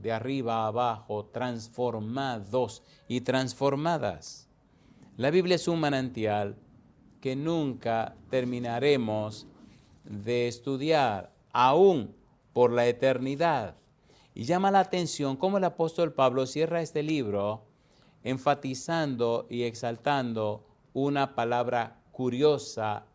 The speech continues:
y maravillosa. Por ejemplo, cuando usted lee el libro de Romanos capítulo número dieciséis, los versículos veinticinco en adelante, Pablo dice,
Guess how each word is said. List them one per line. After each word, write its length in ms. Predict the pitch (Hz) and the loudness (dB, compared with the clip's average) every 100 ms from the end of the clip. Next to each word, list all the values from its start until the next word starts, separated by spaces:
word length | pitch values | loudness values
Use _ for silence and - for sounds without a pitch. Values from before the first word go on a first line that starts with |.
| _ | _
y 340 | 123 127 127 127 | -8 -4 -4 -6
maravillosa. 1000 | 113 117 131 131 143 147 175 - - 85 _ - | -6 -4 -2 -2 -2 -2 -2 -4 -12 -20 _ -4
Por 100 | 147 | -2
ejemplo, 380 | 170 135 85 - _ _ _ _ _ - _ | -2 -4 -12 -16 _ _ _ _ _ -20 _
cuando 240 | 117 131 | 0 2
usted 240 | 143 156 175 | 2 2 2
lee 140 | 175 | 4
el 120 | 170 | 4
libro 260 | 165 160 165 | 2 2 2
de 60 | 156 | 2
Romanos 420 | 151 143 143 147 | 2 2 0 -2
capítulo 520 | 139 127 117 127 131 | -4 -6 -6 -2 -2
número 280 | 127 127 127 | -2 -2 -2
dieciséis, 880 | 131 135 156 - 98 98 135 147 - _ - _ | -2 -6 -6 -4 -2 -2 -4 -6 -16 _ -20 _
los 160 | 110 117 | -2 0
versículos 580 | 139 135 190 185 175 143 | -2 -2 -2 2 2 4
veinticinco 1040 | 139 135 131 127 190 170 117 113 117 113 - _ | 0 -2 -4 -4 -2 -2 -2 0 0 -2 -12 _
en 160 | 127 135 | -2 0
adelante, 640 | 131 135 160 151 143 135 | 0 2 2 0 -2 -2
Pablo 320 | 143 151 147 | 2 2 4
dice, 460 | 135 123 - - | 2 -2 -4 -14